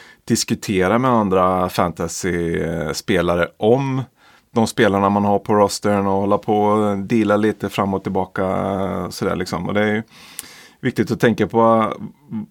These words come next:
vad som gör en bra trade. Det är ju i princip samma som i, i N F L. Alltså det måste ju vara någonting som är bra för båda lagen. Eh, och, och det kan ju vara lite svårt att, att hitta ibland. Men om man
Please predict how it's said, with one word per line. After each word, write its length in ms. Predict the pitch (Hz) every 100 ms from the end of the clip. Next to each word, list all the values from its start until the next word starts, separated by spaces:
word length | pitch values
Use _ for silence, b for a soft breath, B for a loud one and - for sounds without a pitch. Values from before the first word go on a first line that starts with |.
| -
vad 280 | 113 113 -
som 160 | 113
gör 340 | 101 104 113 110
en 180 | 107
bra 400 | 101 98 92 85 - _ _ -
trade. 220 | 117 101
Det 100 | 95
är 40 | 107
ju 340 | 98 98 95
i 60 | 92
princip 320 | 92 98 -
samma 260 | 87 85
som 240 | 82 87 85
i, 380 | 82 82 82 -
i 80 | 87
N 120 | 85
F 160 | 85 104
L. 220 | 113 90
Alltså 220 | 80 90
det 120 | 90
måste 260 | 98 98 117
ju 60 |
vara 120 | 101 95
någonting 880 | 87 82 - _ _ _ - 90 87
som 160 | 92
är 60 | 87
bra 340 | 87 85 85
för 360 | - 92 82 85 B B B B B B -
båda 440 | 113 95 80 90
lagen. 720 | 87 87 95 85 85 131 92 - 131 -
Eh, 520 | 107 101 98 95 95
och, 400 | 101 - 104 95
och 160 | - -
det 100 | 101
kan 120 | 135
ju 40 | 123
vara 120 | 87
lite 180 | 95 101
svårt 340 | 95 85 -
att, 420 | 87 85 85 78 - - _ - 101
att 420 | 98 98 92 85
hitta 280 | 104 - 120
ibland. 280 | 120 87 87
Men 120 | 98
om 80 | 104
man 300 | 101 95